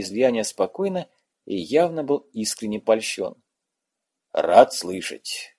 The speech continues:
Мы с женой очень ими гордились. Мне лестно, что у вас остались о них такие приятные воспоминания». Свернув за угол,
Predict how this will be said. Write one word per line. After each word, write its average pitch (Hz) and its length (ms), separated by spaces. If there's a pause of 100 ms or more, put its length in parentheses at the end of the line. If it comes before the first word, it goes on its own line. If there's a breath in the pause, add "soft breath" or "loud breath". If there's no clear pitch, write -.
(200)
Мы 139 320
с 170 60
женой 120 480
очень 127 460
ими 113 240
гордились. 101 800 (480)
Мне 90 320
лестно, 92 500 (240)
что - 260
у 95 180
вас 104 360
остались - 540
о 101 40
них 101 220
такие 95 400
приятные 95 720
воспоминания». 92 920 (1500)
Свернув 160 520
за 226 200
угол, 185 320